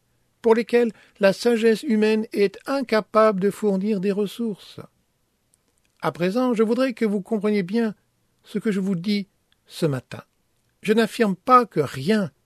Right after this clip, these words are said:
en dehors de la Bible n'a de la valeur. Beaucoup de choses ont de la valeur. La grâce commune de Dieu, c'est la grâce divine s'étendant à tous les hommes,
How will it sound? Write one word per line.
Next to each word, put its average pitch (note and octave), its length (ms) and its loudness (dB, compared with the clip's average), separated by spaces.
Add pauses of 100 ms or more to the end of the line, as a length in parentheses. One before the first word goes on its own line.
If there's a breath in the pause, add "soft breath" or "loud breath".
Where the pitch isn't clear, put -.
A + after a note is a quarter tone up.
(120)
en A#2 120 -12
dehors C#3+ 200 -2
de D3+ 60 -2
la E3+ 140 -2
Bible F3 260 -4
n'a C#3 40 -2
de C#3 100 0
la E3 120 0
valeur. G#3+ 500 -2 (840)
Beaucoup B3 420 -4
de F#3 100 2
choses D3+ 400 -2
ont A#2+ 60 -4
de G#2+ 80 -4
la G#2+ 140 -8
valeur. G2 500 -18 (880)
La D#3+ 180 4
grâce G3 360 0
commune G#3 380 4
de C#3+ 120 0
Dieu, F#3 420 -4 (200)
c'est - 120 0
la E3+ 120 0
grâce G3 340 -2
divine G#3+ 480 -2
s'étendant F#3+ 560 -2
à F#3+ 100 0
tous A#3+ 280 -6
les D#3 260 -4
hommes, G#2+ 300 -12